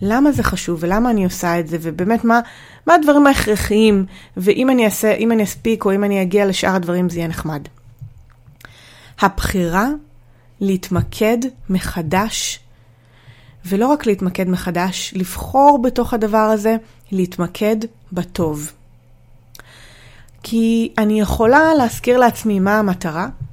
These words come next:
ומה הכי חשוב ומה הפעולות החשובות, אבל בפנים, בסיסטם שלי, בבפנים, בפנים, בלב, במאחורה של הראש, במגירות שעדיין רצות, ירוץ לי הדיסק הזה שאומר,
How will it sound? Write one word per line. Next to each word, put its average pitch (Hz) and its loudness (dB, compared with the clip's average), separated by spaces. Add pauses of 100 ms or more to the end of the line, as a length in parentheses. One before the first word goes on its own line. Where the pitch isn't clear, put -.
(800)
ומה 180 0
הכי 208 -4
חשוב 196 -2
ומה 185 2
הפעולות 180 -2
החשובות, 175 -8
אבל 190 -4
בפנים, 320 -2
בסיסטם 294 -6
שלי, 311 0
בבפנים, 220 2
בפנים, 247 0
בלב, 202 4
במאחורה 196 0
של 220 0
הראש, 196 0
במגירות 196 -2 (280)
שעדיין 202 0
רצות, 254 -4 (680)
ירוץ 214 4
לי 285 6
הדיסק 220 2
הזה 269 4
שאומר, 233 4